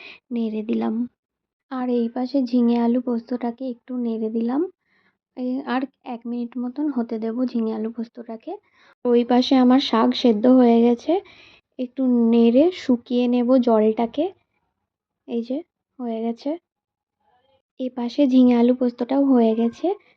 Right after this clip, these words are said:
কাঁচা লঙ্কা চেরা আর সামান্য একটু সর্ষের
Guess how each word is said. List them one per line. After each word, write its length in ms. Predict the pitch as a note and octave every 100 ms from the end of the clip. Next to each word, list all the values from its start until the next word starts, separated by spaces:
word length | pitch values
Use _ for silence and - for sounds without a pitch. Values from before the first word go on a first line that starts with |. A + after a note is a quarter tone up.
| _
কাঁচা 260 | A#3 A3+
লঙ্কা 320 | A3+ A3+ A#3 B3
চেরা 380 | - A#3 A#3 D#4 F4 - _ _
আর 160 | - A#3+
সামান্য 520 | B3 A#3 A3 A3+ A#3 A#3+ C4
একটু 300 | A3+ - D4+ F#4 _ _ _
সর্ষের 460 | - A3+ - C4